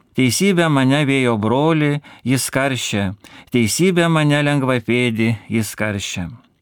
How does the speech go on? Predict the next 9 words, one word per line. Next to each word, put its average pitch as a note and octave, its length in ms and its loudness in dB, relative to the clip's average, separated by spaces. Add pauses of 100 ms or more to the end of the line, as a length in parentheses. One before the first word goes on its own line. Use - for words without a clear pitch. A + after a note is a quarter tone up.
(380)
Į D3 80 2
literatūros E3+ 720 2
lauką E3 460 2
Henrikas E3 560 0
Algis D#3 320 0
Čigriejus D3 640 0
įžengė C#3+ 320 2
palyginti C3 600 2
vėlai, A#2 460 0